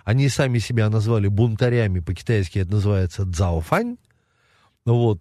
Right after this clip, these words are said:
значит, а, штаб культурной революции был в Шанхае, но, э, жена Мао Цзэдуна Дзян Цин, актриса,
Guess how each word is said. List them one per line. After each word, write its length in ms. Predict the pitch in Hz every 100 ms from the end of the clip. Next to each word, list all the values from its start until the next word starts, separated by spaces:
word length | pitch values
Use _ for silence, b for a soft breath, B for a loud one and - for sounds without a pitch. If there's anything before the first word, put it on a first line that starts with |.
| -
значит, 460 | 117 - 135 - -
а, 400 | 117 113 110 101
штаб 320 | - 143 101
культурной 500 | 123 113 139 113 107
революции 540 | 110 117 113 - 104
был 300 | 101 113 104
в 100 | 87
Шанхае, 680 | - 117 101 101 95 160 220 b b b b
но, 600 | 120 151 165 147 123 117 120
э, 320 | 117 117 117
жена 400 | 120 151 123 101
Мао 340 | 101 104 104
Цзэдуна 440 | 98 117 120 101 98
Дзян 280 | 98 104
Цин, 500 | 101 - 208 190 143
актриса, 840 | 104 98 - 160 196 - 131 127